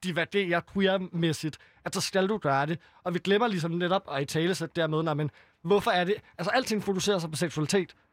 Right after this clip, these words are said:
men der er ikke bare ikke nogen, der netop altid nødvendigvis husker, hvad hvis, øh, at man har en seksualitet, der er, er, altså, den er til stede på en anden måde. Det,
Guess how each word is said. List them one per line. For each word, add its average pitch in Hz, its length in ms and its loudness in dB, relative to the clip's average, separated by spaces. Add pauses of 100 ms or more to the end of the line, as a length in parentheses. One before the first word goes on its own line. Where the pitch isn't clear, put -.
(180)
men 190 100 2
der 180 60 4
er 180 40 2
ikke 190 120 -4
bare 214 180 2
ikke 202 100 0
nogen, 190 120 4
der 185 160 4
netop 170 220 -2
altid 214 340 0
nødvendigvis 156 420 0
husker, 180 340 2 (400)
hvad 170 220 0
hvis, 180 240 0
øh, 156 200 4 (240)
at 175 120 0
man 170 100 0
har 160 300 0 (400)
en 208 160 -2
seksualitet, - 480 0
der 185 60 2
er, 156 120 0 (360)
er, 196 60 2 (260)
altså, 175 160 2
den 170 340 -2
er 170 60 -4
til - 200 -4
stede 185 300 4
på 202 80 0
en 190 140 0
anden 165 240 2
måde. 190 300 4 (500)
Det, 254 120 2